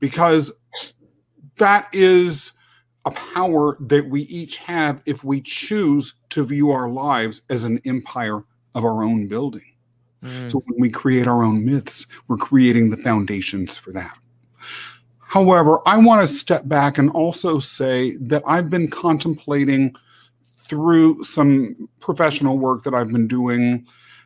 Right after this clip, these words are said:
Speaker 1: uh, an additional thought about meaning. I do believe, as Casey suggested, and as I expounded on just a minute ago, that there is meaning that can be found in our own life, and we have that power.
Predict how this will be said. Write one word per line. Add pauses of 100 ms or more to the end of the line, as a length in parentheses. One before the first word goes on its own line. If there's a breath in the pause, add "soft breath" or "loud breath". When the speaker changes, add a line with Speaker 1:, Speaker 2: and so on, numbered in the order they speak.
(260 soft breath)
Speaker 1:
uh, (160)
an
additional
thought
about
meaning.
I
do
believe, (500)
as
Casey
suggested,
and
as
I (1000)
expounded
on
just
a
minute
ago, (340 loud breath)
that
there
is (140)
meaning (460)
that
can
be
found (240)
in
our
own
life,
and
we
have
that
power.